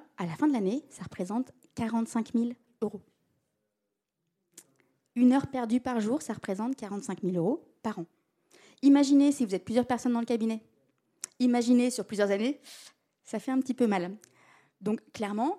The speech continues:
si vous vous posez la question, est-ce que ça sert à quelque chose financièrement de chercher à, à résoudre ces temps perdus ?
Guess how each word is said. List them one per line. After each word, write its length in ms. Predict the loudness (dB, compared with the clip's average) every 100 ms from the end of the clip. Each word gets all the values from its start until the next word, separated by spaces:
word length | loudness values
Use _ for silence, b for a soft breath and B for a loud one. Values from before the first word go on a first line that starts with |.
| -10
si 220 | -14 -12
vous 120 | -10
vous 60 | -6
posez 220 | -4 0
la 80 | -2
question, 380 | -2 -2 -2 -2
est-ce 120 | -8
que 100 | -10
ça 140 | -10
sert 400 | -8 -6 -6 -6 -10
à 100 | -10
quelque 280 | -8 -4
chose 260 | -4 -6 -12 -14
financièrement 840 | -6 -4 -2 -4 -4 -2 -2 -4 b b b b b b _ -18
de 140 | -14
chercher 580 | -10 -10 -10 -8 -8 -8 _ _ _
à, 600 | -8 -6 -8 -8 -8 -10 -14 _ b b b
à 100 | -8
résoudre 360 | 0 0 0 -2
ces 120 | -4
temps 160 | -8 -6
perdus ? 400 | -4 -4 -6